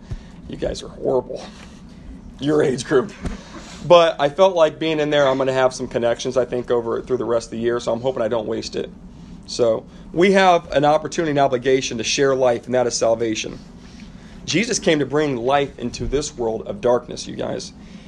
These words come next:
He has chosen us as believers, you and I, to share that. How dare us hold on to what we know? And I know Stephen has said this. I'm sure Rick has said this. We, we, we've all said that.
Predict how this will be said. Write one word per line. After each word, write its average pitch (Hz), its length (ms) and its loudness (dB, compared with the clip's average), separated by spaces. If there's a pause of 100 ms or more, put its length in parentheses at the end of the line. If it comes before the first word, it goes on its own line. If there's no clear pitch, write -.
(140)
He 139 140 0
has 135 120 2
chosen 139 460 -2
us 131 320 2
as 110 160 -4
believers, 117 720 -4 (480)
you 131 200 0
and 139 80 2
I, 123 200 2
to 120 160 -8
share 143 400 0
that. 110 260 -4 (840)
How 165 240 0
dare 143 440 0
us 123 220 0
hold 143 300 -2
on 127 320 0
to 123 100 -4
what 113 240 -2
we 123 160 -2
know? 113 300 0
And 113 80 -6
I 110 60 -2
know 131 180 2
Stephen 127 420 -2
has 107 100 -4
said 127 220 -2
this. 123 180 0
I'm 113 80 -10
sure 113 200 -4
Rick 120 180 -4
has - 100 -12
said 127 120 0
this. 127 60 -8
We, 147 100 -6
we, 190 160 -2
we've 190 280 -4
all 170 140 -4
said 113 300 -2
that. 101 220 -6